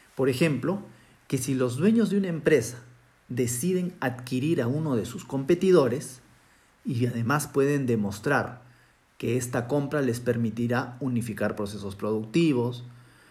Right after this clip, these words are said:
lograr mejores condiciones de compra de insumos y con ello reducir sus costos,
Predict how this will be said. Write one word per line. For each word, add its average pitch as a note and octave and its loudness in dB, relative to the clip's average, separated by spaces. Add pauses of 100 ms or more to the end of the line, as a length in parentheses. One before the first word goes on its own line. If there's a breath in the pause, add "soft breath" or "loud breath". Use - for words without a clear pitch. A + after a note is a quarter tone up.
(260 loud breath)
lograr C3 4
mejores B2+ 0
condiciones A#2+ -2
de G#2+ -4
compra G#2 -4
de G#2 -4
insumos B2 -2 (320 loud breath)
y - -8
con A#2+ 0
ello C3+ 4
reducir A#2+ -2
sus D3+ -6
costos, E3 -2